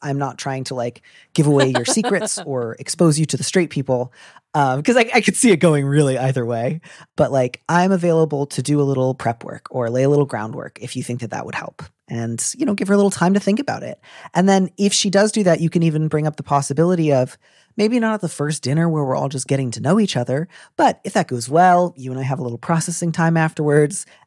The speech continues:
Speaker 1: And then, you know, the next day I'm going to, like, stroll around the park with my parents and you decide you do feel up for joining. Maybe I could facilitate a conversation whereby we talk a little bit about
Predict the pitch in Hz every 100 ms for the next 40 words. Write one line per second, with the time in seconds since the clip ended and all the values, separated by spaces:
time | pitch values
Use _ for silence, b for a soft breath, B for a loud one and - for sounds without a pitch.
0 | - 135 135 135 139 156 131 131 139 131
1 | 156 151 143 139 143 139 139 135 135 135
2 | 139 131 127 131 - 139 135 127 120 113
3 | 202 - 196 147 - 135 135 - 143 135
4 | 135 - 135 131 131 208 - 143 - 131
5 | 127 120 135 - B B B B 139 160
6 | 170 196 202 185 _ _ _ - 160 165
7 | 170 185 190 185 190 180 - 165 170 170
8 | 175 - 175 175 175 - 156 156 151 151
9 | 147 143 147 - 165 151 - 151 - 143
10 | 139 156 151 151 147 131 139 147 -